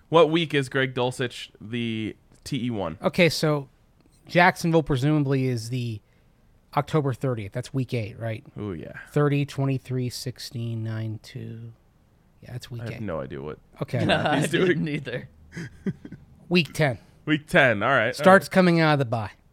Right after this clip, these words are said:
Speaker 1: I like that.
Speaker 3: Okay.
Speaker 2: 'Cause I'm gonna guess, no, we don't know this for sure. I would expect the Broncos will have a bye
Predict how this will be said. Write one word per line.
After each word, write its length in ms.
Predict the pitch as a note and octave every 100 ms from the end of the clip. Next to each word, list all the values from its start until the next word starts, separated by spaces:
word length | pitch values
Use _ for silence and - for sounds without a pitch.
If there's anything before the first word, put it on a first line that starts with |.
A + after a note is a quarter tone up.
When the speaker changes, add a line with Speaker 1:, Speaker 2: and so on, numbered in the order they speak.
| _ _ _ _ A2
Speaker 1:
I 60 | A2
like 220 | C#3+ C#3
that. 160 | D3+ G3
Speaker 3:
Okay. 60 | G3+
Speaker 2:
'Cause 100 | F3+
I'm 160 | F#3 D#3+
gonna 240 | G3+ G#3
guess, 840 | C3+ - F3+ B2 - - - - _
no, 200 | C3 D3+
we 160 | F#3 E3+
don't 180 | F#3 G3+
know 140 | G3
this 120 | F#3+ -
for 140 | F#3+
sure. 340 | - C#3+ G#2+ - _ _ _ _ _ _ _ -
I 60 | D#3+
would 120 | D#3
expect 640 | C#3+ - - - E3+ D#3 -
the 60 |
Broncos 460 | C3+ C#3+ C#3 C3+ A#2
will 160 | A#2 G#2+
have 220 | C3 A#2
a 40 |
bye 560 | G#2+ B2 A#2+ A2+ A2 G#2